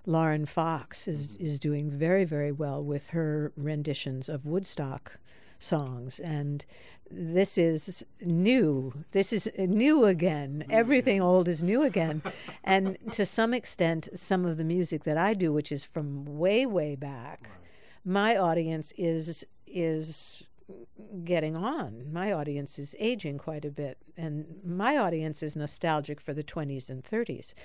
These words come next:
Speaker 2: Mm-hmm.
Speaker 1: But Lauren's audience is baby boomers, and they're nostalgic for their own childhood,
Speaker 2: Right.
Speaker 1: which is the
Speaker 2: Yeah.
Speaker 1: Beatles.
Speaker 2: The Beatles, the Stones.
Speaker 1: Right.
Speaker 2: Oh, man.
Speaker 1: But
Speaker 2: Jimi Hendrix.
Speaker 1: I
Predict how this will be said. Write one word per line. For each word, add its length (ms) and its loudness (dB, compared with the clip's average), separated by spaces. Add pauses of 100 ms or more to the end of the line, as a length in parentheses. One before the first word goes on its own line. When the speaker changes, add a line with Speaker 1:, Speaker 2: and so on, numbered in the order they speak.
(120)
Speaker 2:
Mm-hmm. 220 -16
Speaker 1:
But 200 2
Lauren's 460 2
audience 560 -6
is 100 -8
baby 340 0
boomers, 440 -6
and 140 -4
they're 140 2
nostalgic 800 -4
for 260 0
their 260 0
own 180 -2
childhood, 600 -4
Speaker 2:
Right. 80 -4
Speaker 1:
which 220 -2
is 460 2 (480)
the 120 0
Speaker 2:
Yeah. 80 8 (100)
Speaker 1:
Beatles. 480 -2 (280)
Speaker 2:
The 60 -18
Beatles, 520 -16 (720)
the 60 -20
Stones. 1160 -2
Speaker 1:
Right. 280 -10 (440)
Speaker 2:
Oh, 400 -4 (140)
man. 520 -14 (340)
Speaker 1:
But 140 -8
Speaker 2:
Jimi 100 -8
Hendrix. 360 -6
Speaker 1:
I 80 -4